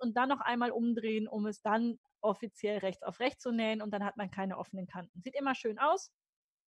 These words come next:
funktioniert nicht mit allen, äh, Stellen, aber bei dem Geraden, was du da machst, ist das eine sehr gute Idee. So, habt ihr eine Idee, wie man einen Riesenhaufen zu klein gewordener Kinderkleidung vernähen kann? Ich greife noch mal vorsichtig nach hinten.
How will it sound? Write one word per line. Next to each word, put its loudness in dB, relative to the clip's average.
funktioniert 0
nicht -4
mit -4
allen, 4
äh, 2
Stellen, 2
aber 4
bei 0
dem 0
Geraden, 2
was -2
du -4
da -2
machst, -6
ist -12
das -16
eine -8
sehr -6
gute -14
Idee. -10
So, 8
habt 6
ihr 8
eine 4
Idee, 2
wie 2
man 4
einen 4
Riesenhaufen 6
zu -6
klein 4
gewordener 4
Kinderkleidung 2
vernähen -2
kann? -2
Ich -8
greife 4
noch 0
mal 0
vorsichtig -2
nach -8
hinten. -10